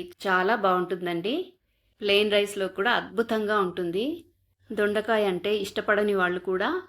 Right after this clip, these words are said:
ఈ రెసిపీ చేసి పెడితే చాలా ఇష్టంగా తినేస్తారండి. అంతేకాదండి, దొండకాయ హార్ట్ హెల్త్‌కి, లివర్ హెల్త్‌కి కూడా చాలా మంచిది. నేను మీ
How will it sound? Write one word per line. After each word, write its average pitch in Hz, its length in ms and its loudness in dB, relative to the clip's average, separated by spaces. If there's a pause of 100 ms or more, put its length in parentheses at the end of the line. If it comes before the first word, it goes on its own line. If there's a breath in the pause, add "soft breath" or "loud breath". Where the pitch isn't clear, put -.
(340)
ఈ 214 120 -4
రెసిపీ 202 420 2
చేసి 196 300 0
పెడితే 190 280 -4 (100)
చాలా 196 300 2
ఇష్టంగా 208 400 0
తినేస్తారండి. 185 800 -2 (680)
అంతేకాదండి, 196 800 0
దొండకాయ 190 540 -2 (200)
హార్ట్ 196 380 4
హెల్త్‌కి, 190 500 -4 (520 soft breath)
లివర్ 202 340 4
హెల్త్‌కి 196 400 -4
కూడా 196 280 -2
చాలా 180 280 2
మంచిది. 180 460 -4 (880)
నేను 196 320 0
మీ 196 140 2